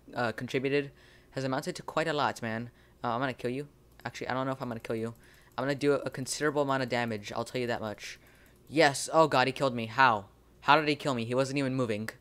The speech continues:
Okay, so at the beginning of the game, it seemed like my team was absolutely destroying them. Like, zero to one. Or, like, one, ten to one. We were ten, they were one. But it seems that, that now we are, uh,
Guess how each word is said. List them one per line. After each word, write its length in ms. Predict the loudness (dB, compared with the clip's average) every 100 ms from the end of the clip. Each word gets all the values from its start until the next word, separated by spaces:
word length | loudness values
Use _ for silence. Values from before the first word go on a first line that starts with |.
| -14 -6
Okay, 180 | 0 2
so 120 | 2
at 60 | -2
the 60 |
beginning 260 | -2 0 2
of 60 |
the 60 | 2
game, 220 | 0 -2
it 60 | -4
seemed 220 | -4 -2
like 160 | -2 0
my 160 | -2
team 260 | -2 -4 -2
was 140 | -4
absolutely 600 | -2 -4 -2 -2 0 -4 -4
destroying 500 | -8 -4 -2 -2 -2
them. 260 | -2 -4 -12 -20 -20 -16 -4
Like, 280 | -4 -2
zero 280 | -2 2 2
to 100 | 2
one. 380 | 0 -2 -4 -10 -18 -20 -20 -20 _ _ _
Or, 160 | -2 0
like, 220 | 0 -4 -6 -18 -8
one, 360 | -4 -4 -6
ten 240 | -6 -6 -2
to 100 | -2
one. 320 | -2 -4 -6 -8
We 160 | -2 0
were 100 | 0
ten, 240 | 0 0
they 100 | 2
were 120 | 2
one. 340 | 0 -2 -4 -8 -18 -20 0
But 100 | 0
it 40 |
seems 260 | 2 -2 2
that, 500 | 2 2 2 -2 0
that 220 | 0 0
now 500 | 0 2 2 0 -2 -12 -20 -20 _ -10
we 240 | -2 2
are, 260 | 4 4 4
uh, 320 | 2 0